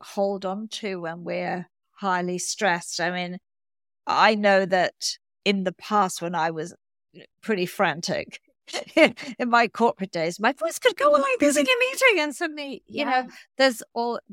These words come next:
Speaker 1: this pressure. Now, that didn't impact my pelvic floor, luckily, but a, a lot of women are quite, are, are very tight here in this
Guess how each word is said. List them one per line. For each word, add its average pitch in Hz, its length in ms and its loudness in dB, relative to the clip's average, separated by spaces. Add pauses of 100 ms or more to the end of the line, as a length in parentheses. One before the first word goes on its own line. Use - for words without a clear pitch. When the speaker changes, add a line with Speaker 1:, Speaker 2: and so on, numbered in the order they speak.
(120)
Speaker 1:
this 233 200 -4
pressure. 247 260 -6
Now, 226 200 0 (120)
that 262 220 2
didn't 226 280 -12
impact 214 320 -4 (100)
my 214 340 0
pelvic 175 440 -8
floor, 160 200 -8
luckily, 151 640 -10 (380)
but 214 120 -4
a, 208 180 2 (100)
a 196 60 -2
lot 214 240 0
of 240 100 -6
women 196 240 -6
are 180 100 -10
quite, - 360 -6
are, 202 80 -8 (200)
are 226 200 0 (140)
very 214 260 -6
tight - 560 -6
here - 400 -8
in 175 200 -12
this 160 360 -10